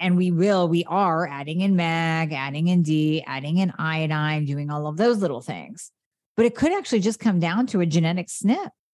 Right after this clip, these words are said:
You could just, in your genes, have the D I O one, D I O two snip and not be a very good converter. And you will tend to push always, push that T four to reverse T three,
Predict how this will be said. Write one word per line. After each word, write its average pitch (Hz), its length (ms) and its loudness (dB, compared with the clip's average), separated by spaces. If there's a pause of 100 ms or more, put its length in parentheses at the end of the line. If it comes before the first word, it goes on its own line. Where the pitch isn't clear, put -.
(360)
You 202 180 6
could 233 360 4
just, 175 840 0 (760)
in 180 200 2
your 208 200 4
genes, 180 520 0
have 175 160 -2
the 170 80 2
D 165 140 2
I 185 160 0
O 202 60 0
one, 185 200 -2
D 170 140 -2
I 165 80 -4
O 160 60 -6
two 175 340 -4
snip 185 580 2 (560)
and 180 260 0
not 170 260 0
be 180 200 0
a 180 40 -2
very 156 260 0
good 156 220 -4
converter. 175 540 0
And 160 180 -6
you 165 140 0
will 165 140 0
tend 185 280 -4
to 175 60 -2
push 214 440 0 (100)
always, 175 680 0 (480)
push 214 260 0
that 170 200 -2
T 175 200 0
four 165 220 -2
to 160 80 0
reverse 170 420 0
T 143 200 -4
three, 123 340 -12